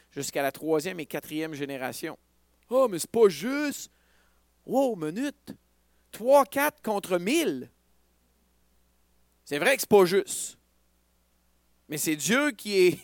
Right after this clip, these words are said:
<laughs> vraiment bon envers nous autres. Puis en passant jusqu'à mille générations, avez-vous déjà pensé ça pouvait être combien d'années, ça ? Admettons qu'une génération, c'est quarante ans.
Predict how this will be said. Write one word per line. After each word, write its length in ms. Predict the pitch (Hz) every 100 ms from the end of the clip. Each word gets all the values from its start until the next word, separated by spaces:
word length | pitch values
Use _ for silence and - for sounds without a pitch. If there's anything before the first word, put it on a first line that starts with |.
| 175 _
<laughs> 220 | _ _
vraiment 440 | 151 185 220 208 196
bon 160 | 233
envers 220 | 202 180
nous 180 | 170 156
autres. 260 | 233 214 - - -
Puis 100 | 175
en 100 | 185
passant 400 | 196 185 175 262
jusqu'à 300 | 202 - 175
mille 160 | 196 233
générations, 460 | 196 180 165 247
avez-vous 220 | 247 175 170
déjà 160 | 220
pensé 460 | - 220 202 - 285
ça 120 | 220
pouvait 200 | 202 214
être 100 | 214
combien 240 | 208 214
d'années, 220 | 214 226 294
ça ? 160 | - 302 _ _ _ _ _ _ _ _ _ _ _ _ _ _ _ _ _ _ _ _ _ _ _ _
Admettons 600 | 180 214 240 240 277 294
qu'une 180 | 226 190
génération, 680 | 170 208 185 190 - 233 240
c'est 160 | 180
quarante 380 | 190 165 160 151
ans. 140 | 196